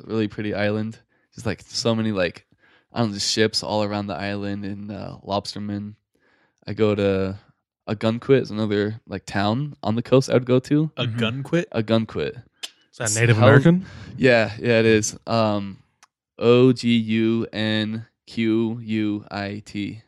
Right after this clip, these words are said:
Speaker 4: Ogunquit.
Speaker 1: Ogunquit.
Speaker 4: Hmm.
Speaker 1: It's, it's,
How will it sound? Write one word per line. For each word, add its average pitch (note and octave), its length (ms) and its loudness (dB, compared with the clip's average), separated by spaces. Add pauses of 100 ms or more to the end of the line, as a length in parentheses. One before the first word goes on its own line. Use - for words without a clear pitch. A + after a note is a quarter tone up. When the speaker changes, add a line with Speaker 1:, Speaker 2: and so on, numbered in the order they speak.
(200)
Speaker 4:
Ogunquit. G#2 440 -4
Speaker 1:
Ogunquit. G2+ 320 -12 (400)
Speaker 4:
Hmm. A#2 80 -14 (720)
Speaker 1:
It's, A#2+ 280 0
it's, B2 200 2